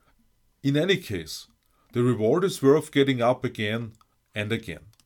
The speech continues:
Even successful people have self-limiting thoughts, but know and be open to their success story. As for the change in our habitual behavior, more on that in the nine-part series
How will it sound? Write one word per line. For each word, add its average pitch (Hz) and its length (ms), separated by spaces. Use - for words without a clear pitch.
Even 185 280
successful 175 600
people 135 420
have 123 220
self-limiting 139 840
thoughts, - 540
but 98 220
know 139 480
and 185 260
be 139 120
open 147 380
to 131 80
their 123 300
success 170 420
story. - 340
As 165 220
for 208 180
the 208 100
change 165 440
in 170 60
our 156 100
habitual 131 360
behavior, 131 680
more 113 380
on 160 140
that 151 300
in 165 140
the 208 100
nine-part 143 600
series 123 540